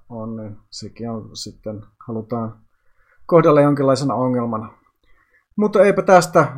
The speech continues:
tällä kertaa enempää. Enempää. Mulla on itse asiassa ollut ajatuksenakin, että ehkä pitäisi niinku perehtyä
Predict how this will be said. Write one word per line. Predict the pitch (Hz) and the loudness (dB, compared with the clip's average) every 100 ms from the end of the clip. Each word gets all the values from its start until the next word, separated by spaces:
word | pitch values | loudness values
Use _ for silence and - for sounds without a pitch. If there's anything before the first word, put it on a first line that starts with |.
| 135 - _ _ _ _ | -14 -18 _ _ _ _
tällä | 165 147 139 | 0 2 0
kertaa | 147 123 131 127 | 0 -2 -2 -2
enempää. | 151 143 127 135 123 107 - _ - _ - - - - - - - - - | 0 0 2 2 2 -2 -16 _ -20 _ -20 -20 -20 -20 -18 -18 -18 -20 -8
Enempää. | 135 143 135 135 127 | -2 0 0 0 0
Mulla | 170 180 | 2 4
on | |
itse | 175 165 | 4 2
asiassa | 180 170 160 | 2 0 2
ollut | 180 160 | 4 8
ajatuksenakin, | 160 160 151 147 - 139 135 139 | 10 8 6 0 -2 -4 -2 -2
että | 127 | 0
ehkä | 131 131 139 | -2 -2 -8
pitäisi | 127 123 117 - | -8 -6 -6 -8
niinku | 110 110 | -12 -8
perehtyä | 170 175 175 165 160 143 | -2 0 0 0 0 -2